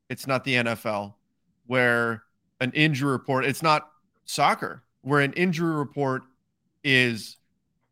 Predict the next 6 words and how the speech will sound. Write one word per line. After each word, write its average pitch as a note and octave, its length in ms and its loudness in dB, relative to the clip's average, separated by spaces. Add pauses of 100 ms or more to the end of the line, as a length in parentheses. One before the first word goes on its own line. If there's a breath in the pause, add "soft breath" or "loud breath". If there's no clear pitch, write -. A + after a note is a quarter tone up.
(260)
player D#3+ 340 2
sustained C3+ 760 0
a B2 280 0
lower C3 440 -2
body A#2 420 0
injury, A2 560 -8